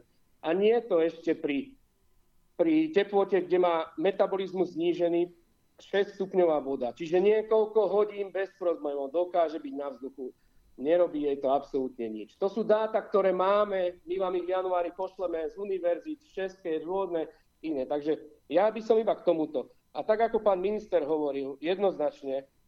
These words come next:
Slovenský rybársky zväz a jeho, jeho rybári ulovia tisíc sedemsto tón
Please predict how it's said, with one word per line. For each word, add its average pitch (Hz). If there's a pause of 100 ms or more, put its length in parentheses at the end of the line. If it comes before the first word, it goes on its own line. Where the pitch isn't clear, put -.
(240)
Slovenský 214
rybársky 190
zväz 170
a 170
jeho, 156 (160)
jeho 165
rybári 147
ulovia 147 (400)
tisíc 196
sedemsto 185
tón 143